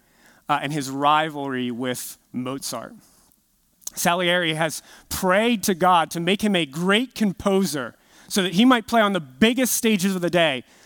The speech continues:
uh, a-, and glorify God through his music. And then this young, brash Mozart comes on the scene, and Salieri realizes he has far better talent than I ever will.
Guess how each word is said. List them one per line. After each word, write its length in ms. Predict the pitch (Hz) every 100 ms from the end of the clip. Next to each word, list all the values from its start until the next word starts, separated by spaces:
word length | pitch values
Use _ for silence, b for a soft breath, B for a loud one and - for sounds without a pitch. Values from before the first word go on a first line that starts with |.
| B -
uh, 140 | 165
a-, 200 | 185 196
and 220 | 180 170 139
glorify 540 | 202 269 254 233 208
God 240 | 202 185
through 280 | - 220 254
his 200 | 233 214
music. 540 | 190 196 165 127 - - _ B B B B B B B
And 180 | 170 190
then 120 | 202
this 180 | 180 160
young, 560 | 160 185 214 240 247 - B -
brash 680 | 135 185 196 175 151 - - b b
Mozart 600 | 151 156 180 - 151 147
comes 240 | 156 143
on 100 | 139
the 60 | 127
scene, 400 | - 120 113 113 _ b b b b b
and 100 | 135
Salieri 420 | 170 160 160 156
realizes 540 | 147 147 139 127 127 -
he 100 | 175
has 200 | 170 -
far 380 | - 160 156 185
better 220 | 175 139
talent 420 | - 156 143 131
than 100 | 131
I 140 | 127 123
ever 200 | 120 117
will. 300 | 117 117